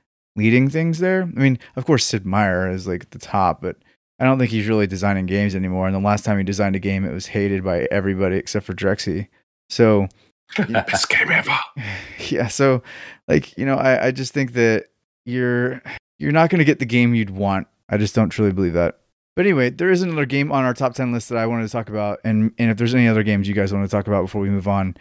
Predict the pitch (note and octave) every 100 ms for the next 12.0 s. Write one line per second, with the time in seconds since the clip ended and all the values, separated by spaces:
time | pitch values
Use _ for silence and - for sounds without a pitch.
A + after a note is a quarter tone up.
0 | _ _ - A#2+ G2+ F#2 - F2+ - A2
1 | F#2+ F2 F#2+ G#2+ - C#3 G3 F#3 A#2+ A#2
2 | A2+ G2+ G2+ A2 A2 A#2 A2+ B2 A#2+ A2+
3 | A2 - A2+ A#2 A#2+ A2+ G#2+ - G#2+ A#2+
4 | A#2+ A#2 A2 G#2 G#2 G#2 G#2 G#2+ G#2 G#2
5 | G#2+ A2+ A2 G#2 G#2 G2+ G2+ G2+ G#2 C3
6 | A#2+ G#2 A#2 A2+ A2+ - - _ - A#2+
7 | F3 D#3 A#2+ A2+ - A2 G2+ - - G#2
8 | G2+ G2+ G2 A#2 A#2 G#2 G2 - G#2+ -
9 | A2+ G2 E2+ - - B2 A#2 F#2+ - B2+
10 | - G2+ G#2+ G2+ G2 F#2+ G#2+ A2 - C3+
11 | - D3+ C#3+ C3+ A#2 G2+ G#2 G#2+ G2 -